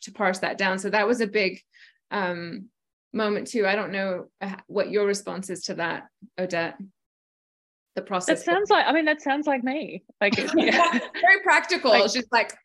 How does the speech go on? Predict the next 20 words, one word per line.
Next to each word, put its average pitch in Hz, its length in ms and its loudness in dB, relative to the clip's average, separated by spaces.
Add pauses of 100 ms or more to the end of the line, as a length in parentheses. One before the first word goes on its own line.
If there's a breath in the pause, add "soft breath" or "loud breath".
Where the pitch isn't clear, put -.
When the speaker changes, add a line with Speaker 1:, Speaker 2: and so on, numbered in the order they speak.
Speaker 1:
<laughs> - 340 -12 (300)
Speaker 2:
it's - 160 -2
gotta 370 200 8
have 381 140 6
a, 381 100 6
it's 254 120 -4
gotta 381 220 4
have 339 140 -2
a 302 60 -6
purpose. 262 580 -4 (120)
I 254 60 -4
think 381 220 -2
it, 349 200 -2
I, 247 140 -4 (180)
you 247 60 -6
know, 262 80 0
I 254 100 -2
keep 262 340 -6 (140)
these, 254 320 -10 (320)
a 240 60 -8